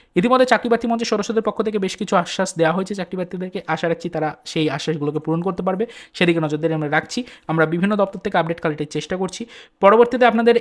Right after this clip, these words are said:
এই প্রশ্নটার উপরে যদি others কোনো ইনফরমেশন জানতে পারি, অবশ্যই সেটা আমাদের চ্যানেলের ভিডিওর মাধ্যমে কিন্তু ডিটেলস আপনাদেরকে আমরা জানিয়ে দেওয়ার চেষ্টা করব।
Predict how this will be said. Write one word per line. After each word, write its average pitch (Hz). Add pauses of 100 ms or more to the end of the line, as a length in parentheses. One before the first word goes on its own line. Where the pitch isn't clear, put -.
(120)
এই 262
প্রশ্নটার 226
উপরে 202
যদি 190
others 175
কোনো 180
ইনফরমেশন 170
জানতে 147
পারি, 190 (100)
অবশ্যই 165
সেটা 156
আমাদের 151
চ্যানেলের 151
ভিডিওর 151
মাধ্যমে 165
কিন্তু 214
ডিটেলস 156
আপনাদেরকে 139
আমরা 156 (320)
জানিয়ে 160
দেওয়ার 123
চেষ্টা 117
করব। 113